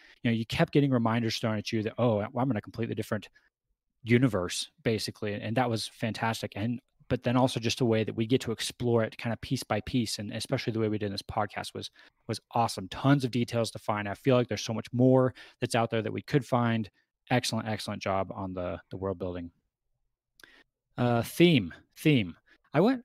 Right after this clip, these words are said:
I went for ten on, on theme, and that was just because I really liked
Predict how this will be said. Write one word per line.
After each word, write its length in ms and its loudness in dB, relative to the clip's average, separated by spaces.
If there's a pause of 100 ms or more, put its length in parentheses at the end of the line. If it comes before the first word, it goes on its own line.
I 40 4
went 180 0
for 160 0
ten 300 2
on, 400 -2
on 160 0
theme, 460 0
and 160 -2
that 140 -4
was 140 -6
just 180 -6
because 580 2 (400)
I 100 -8
really 520 2
liked 480 2